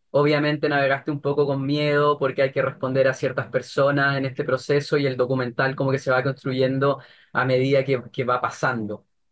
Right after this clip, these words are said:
Por algo es un, un, un, un documental y no se puede realizar desde la misma forma como se, como se prepara una película o como se prepara una serie. Eh, ¿cómo fue para ti, iniciando este proceso, siendo la, la cabeza creativa de este proceso,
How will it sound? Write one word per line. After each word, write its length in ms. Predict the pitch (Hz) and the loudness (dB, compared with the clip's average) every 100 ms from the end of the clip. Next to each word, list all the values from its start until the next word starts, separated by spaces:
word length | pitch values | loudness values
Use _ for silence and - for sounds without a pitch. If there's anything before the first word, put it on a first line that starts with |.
| _ _ _ - | _ _ _ -2
Por 140 | 135 | 0
algo 200 | 139 135 | 2 0
es 60 | 131 | -2
un, 180 | 131 123 | -4 -4
un, 180 | 131 131 | -6 -4
un, 200 | 135 120 | -6 -4
un 100 | 135 | -4
documental 460 | 131 131 127 120 139 | -2 -2 -2 0 0
y 40 | |
no 80 | 135 | 0
se 120 | 143 | -2
puede 380 | 127 135 135 139 | 2 4 4 2
realizar 400 | 131 127 127 135 | 2 0 -2 -2
desde 140 | 135 131 | 0 0
la 80 | 127 | 0
misma 240 | 135 131 | -2 -2
forma 260 | - 135 131 | 0 -2 0
como 100 | 127 | -2
se, 180 | 131 - | -6 -4
como 180 | 131 127 | -4 -2
se 200 | 135 123 | -2 -4
prepara 400 | - 123 131 131 | -2 0 0 0
una 140 | 127 | 0
película 480 | 123 123 131 135 131 | 0 -2 -2 2 2
o 20 | |
como 140 | 127 127 | 0 -4
se 100 | 131 | -6
prepara 240 | 120 131 | -2 0
una 160 | 131 123 | 0 -4
serie. 460 | - 139 123 113 - _ _ _ _ _ _ _ _ - | -2 -2 -2 -6 -8 _ _ _ _ _ _ _ _ 2
Eh, 640 | 151 147 143 143 139 127 | 4 6 6 4 2 -2
¿cómo 220 | - 190 214 | -2 0 2
fue 140 | 208 | 2
para 260 | 196 190 151 | 2 2 0
ti, 520 | 175 202 220 220 - _ _ _ _ _ _ _ _ _ _ _ _ _ _ - | -2 0 -2 -4 -10 _ _ _ _ _ _ _ _ _ _ _ _ _ _ -6
iniciando 540 | 143 135 - 170 185 | -4 -4 0 0 0
este 180 | 139 - | -2 -4
proceso, 280 | 120 123 135 | -8 -8 -8
siendo 280 | - 143 143 | -6 -2 0
la, 160 | 139 | 0
la 140 | 127 127 | -2 -2
cabeza 260 | 127 131 151 | 0 0 0
creativa 440 | 143 123 147 147 | 0 0 0 0
de 60 | 135 | 0
este 160 | 131 | -2
proceso, 640 | - 127 - 127 - 117 | -6 -6 -6 -6 -4 -6